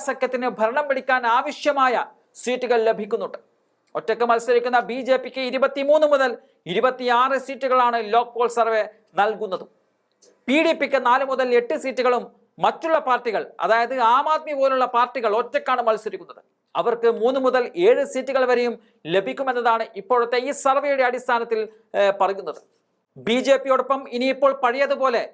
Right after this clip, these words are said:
പി ഡി പി കൂടിയാൽ പോലും നാൽപത്തിയാറ് എന്ന മാന്ത്രിക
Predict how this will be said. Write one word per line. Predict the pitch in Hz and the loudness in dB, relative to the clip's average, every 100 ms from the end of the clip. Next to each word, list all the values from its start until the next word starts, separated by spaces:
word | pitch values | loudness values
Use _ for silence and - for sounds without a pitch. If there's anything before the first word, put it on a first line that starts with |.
| _ | _
പി | - 226 | -4 0
ഡി | 262 262 | 0 -2
പി | 254 254 | -4 -4
കൂടിയാൽ | 240 277 269 262 | 0 2 2 0
പോലും | 254 254 240 | -2 0 0
നാൽപത്തിയാറ് | 247 262 294 - 262 262 262 277 | 0 0 -8 -6 0 4 4 2
എന്ന | 269 247 233 | -2 -4 2
മാന്ത്രിക | 240 277 285 | 2 2 0